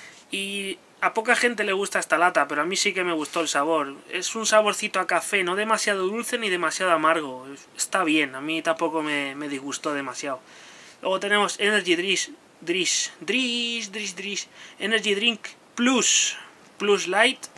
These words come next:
y sabor frutos rojos. La mejor sin duda, pero yo no sé qué pasa con estas latas. Me compré dos o tres par-, porque me gustó el sabor. Y todas las latas que me he comprado de estas, eh, las abría y salían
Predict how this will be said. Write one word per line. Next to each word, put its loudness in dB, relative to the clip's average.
y 2
sabor 2
frutos -2
rojos. -2
La 2
mejor 2
sin 0
duda, 2
pero -4
yo -2
no 0
sé 2
qué -2
pasa 2
con 2
estas 0
latas. 0
Me 2
compré 2
dos 4
o 4
tres 4
par-, 4
porque -4
me -4
gustó -2
el 2
sabor. 4
Y -4
todas 4
las 2
latas 4
que 0
me 0
he -2
comprado 0
de 0
estas, 2
eh, 2
las 2
abría 4
y -4
salían 4